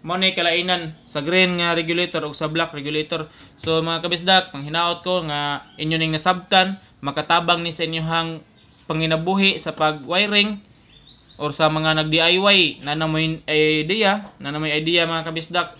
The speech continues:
ani nga regulator. So, mga kabisdak, ayaw kalimot, mga kabisdak, please subscribe my channel.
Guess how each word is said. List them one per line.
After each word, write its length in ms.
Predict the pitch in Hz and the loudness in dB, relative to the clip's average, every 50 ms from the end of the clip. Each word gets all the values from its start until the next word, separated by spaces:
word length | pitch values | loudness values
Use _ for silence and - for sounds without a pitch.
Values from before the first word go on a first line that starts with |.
| - - | -12 -8
ani 320 | 147 147 151 151 156 151 | -8 -6 -4 -4 -4 -4
nga 320 | 151 151 151 151 147 - - - - - - - - - - _ _ - | -2 -2 -2 -2 -4 -6 -10 -18 -20 -20 -20 -20 -20 -20 -20 _ _ -12
regulator. 600 | 139 139 143 160 180 190 185 - 196 196 202 196 - - - - - - _ - | -10 -6 -4 -2 -2 -2 -2 0 0 0 0 -4 -10 -18 -20 -20 -20 -20 _ -12
So, 400 | - - 175 175 175 175 170 165 170 | -4 0 2 2 4 4 2 4 2
mga 200 | 180 180 170 185 | 2 2 2 0
kabisdak, 380 | 185 185 185 196 208 202 202 - - - - - - - - - | -2 -2 4 4 4 4 4 0 -14 -20 -20 -20 -20 -20 -12 -2
ayaw 240 | - 156 180 180 175 165 | 2 4 4 4 4 4
kalimot, 440 | 175 170 170 180 180 180 180 180 180 | 4 4 4 4 4 2 -2 -2 -2
mga 240 | 175 170 170 160 170 | -2 -2 -2 -2 -4
kabisdak, 480 | 165 170 - - 190 185 185 185 202 - - - | -4 -4 -4 0 2 4 4 2 2 -2 -14 -8
please 320 | - 160 160 160 165 170 165 | -4 -2 0 0 0 0 0
subscribe 800 | - - 160 156 156 151 - - - 165 165 160 160 160 160 156 156 | 0 0 0 -4 -4 -4 -8 -6 -4 -2 0 2 2 2 0 0 -2
my 280 | 160 160 160 160 160 156 - - | -2 0 0 0 -2 -4 -6 -2
channel. 760 | - 156 151 151 156 165 170 175 175 170 160 151 139 135 | 2 2 2 2 2 0 0 0 0 0 0 -2 -2 -4